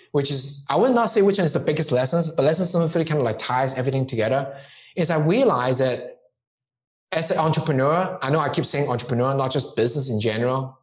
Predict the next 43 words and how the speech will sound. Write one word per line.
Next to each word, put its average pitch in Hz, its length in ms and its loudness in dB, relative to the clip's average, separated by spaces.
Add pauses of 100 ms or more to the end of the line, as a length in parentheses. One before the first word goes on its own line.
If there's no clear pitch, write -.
'cause 139 200 -4
my, 135 320 -2
my 139 160 0
personal 202 680 0 (480)
excitement 165 920 0
is 123 240 0
that 127 180 0
I 139 100 0
love 131 480 2
this 120 180 -2
entrepreneur 107 460 -4
lifestyle. 95 720 -8
I - 60 -2
would 123 160 2
not 131 160 0
trade 127 200 -2
for 104 260 -4
anything 143 680 0
else, 87 340 -8 (160)
right? 90 300 -2 (600)
The 170 60 0
business 285 420 0
is 160 100 0
just 196 280 0
one 202 220 2
part 233 280 -4
of 90 160 -4
it, 82 100 -14 (240)
right? 101 420 -6
So 170 680 2
as 185 140 -2
an 185 60 2
entrepreneur, 175 880 2 (460)
you 185 220 6
are 170 260 4
the 160 80 2
strongest 180 540 0
as 117 140 -2
your, 131 200 -2
as 127 140 -2
your 123 80 0
weakest 117 300 -2
link, 87 180 -8